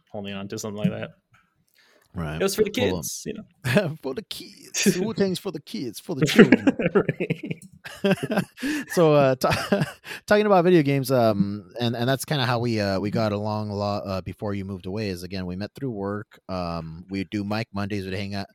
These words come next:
Speaker 2: hang out at our, uh, buddy Mike's place on Mondays and play board games or video games or whatever it was. And, uh, we play a lot online, and we play a lot of Counter-Strike, but another game we played a lot of was, uh, League of Legends.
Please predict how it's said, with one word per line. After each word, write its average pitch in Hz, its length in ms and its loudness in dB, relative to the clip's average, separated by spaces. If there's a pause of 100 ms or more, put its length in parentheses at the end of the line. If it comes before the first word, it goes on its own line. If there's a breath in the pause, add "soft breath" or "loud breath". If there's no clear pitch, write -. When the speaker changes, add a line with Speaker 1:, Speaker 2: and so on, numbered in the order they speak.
(220 soft breath)
Speaker 2:
hang 104 160 -6
out 104 140 -2
at 101 120 -4
our, 95 240 -4
uh, 85 300 -4 (120)
buddy 101 200 -6
Mike's 98 360 -10
place 92 340 -10
on 87 140 -12
Mondays 90 500 -8
and 80 200 -14
play 90 160 -8
board 85 280 -8
games 87 340 -10
or 80 60 -14
video 87 220 -8
games 87 260 -10
or 85 60 -12
whatever 85 340 -8
it 76 60 -10
was. 82 400 -10 (420 loud breath)
And, 90 380 -4
uh, 85 280 -4
we 95 140 -4
play 107 180 -6
a 98 60 -4
lot 98 200 -2
online, 107 500 -2
and 92 80 -6
we 92 60 -6
play 101 160 -8
a 98 40 -4
lot 101 140 -4
of 98 60 -8
Counter-Strike, 127 540 -6
but 98 100 -14
another 120 160 -4
game 110 160 -6
we 95 80 -6
played 98 200 -8
a 92 40 -10
lot 95 200 -2
of 92 80 -4
was, 90 180 -8
uh, 87 140 -8
League 104 260 -10
of 95 80 -12
Legends. 92 640 -10